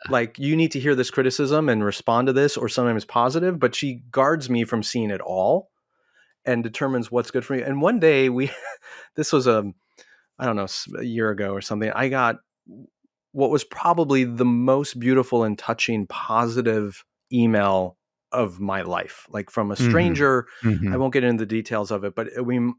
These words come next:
Speaker 1: my wife and I were both in tears as we were reading this email and this person thanking me for the impact that, uh, my books and things had had. And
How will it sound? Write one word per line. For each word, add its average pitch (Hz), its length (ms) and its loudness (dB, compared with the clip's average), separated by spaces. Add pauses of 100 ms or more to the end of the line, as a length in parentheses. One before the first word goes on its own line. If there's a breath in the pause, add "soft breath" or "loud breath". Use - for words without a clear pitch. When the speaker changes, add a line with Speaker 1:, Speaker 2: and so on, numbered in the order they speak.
(240)
Speaker 1:
my 127 140 0
wife 127 220 2
and 135 80 -2
I 117 40 2
were 110 120 -2
both 107 220 -2
in 98 120 -6
tears 104 520 -6
as 104 180 -8
we 107 100 -4
were 98 100 -2
reading 98 360 -6
this 92 160 -8
email 92 580 -4 (540 loud breath)
and 104 260 -2
this 98 100 -6
person 104 320 0
thanking 104 360 -2
me 98 160 -4
for 101 420 -4
the 110 140 -8
impact 98 340 -8
that, 101 140 -6 (200)
uh, 104 260 -6 (140)
my 110 200 -2
books 107 260 -2
and 104 80 -6
things 101 160 -6
had 95 120 -10
had. 175 360 -4 (420)
And 127 320 0